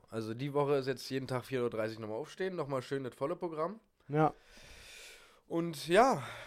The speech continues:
Speaker 1: dann, äh, habe ich nochmal zwei Wochen zu Hause. Die
Speaker 2: Ja.
Speaker 1: Kleine kommt trotzdem in die Kita, damit der Papa sich ein bisschen gemütlich machen kann zu Hause.
Speaker 2: Na klar, auch mal runterfahren, oder?
Speaker 1: Auch mal ein bisschen, äh, ja,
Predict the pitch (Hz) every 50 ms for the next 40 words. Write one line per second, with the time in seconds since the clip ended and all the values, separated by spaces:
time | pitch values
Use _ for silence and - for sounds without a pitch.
0 | - - - 143 143 156 170 175 175 180 180 180 180 180 180 170 170 165 170 160
1 | 170 170 165 160 156 - - 147 147 147 151 147 156 143 - 147 127 127 139 160
2 | 190 208 254 277 277 - _ _ _ _ _ _ _ _ _ _ 127 131 139 139
3 | 139 151 156 - 156 139 135 - 156 - - 190 180 180 180 175 - - 190 208
4 | 196 185 175 160 156 143 147 131 143 143 139 143 135 139 135 131 123 139 131 127
5 | 123 127 117 113 131 147 160 170 160 170 165 175 170 170 170 170 165 175 170 165
6 | 170 175 185 247 269 - _ - 139 135 127 123 120 127 139 156 170 170 139 117
7 | - 156 131 139 147 139 135 170 190 247 196 - 143 143 135 127 135 170 202 220
8 | - 113 107 98 92 90 92 - 90 87 82 78 76 80 82 82 82 80 78 73
9 | 69 71 - _ _ _ _ _ _ _ _ _ _ _ _ _ _ _ 95 90
10 | 95 107 110 107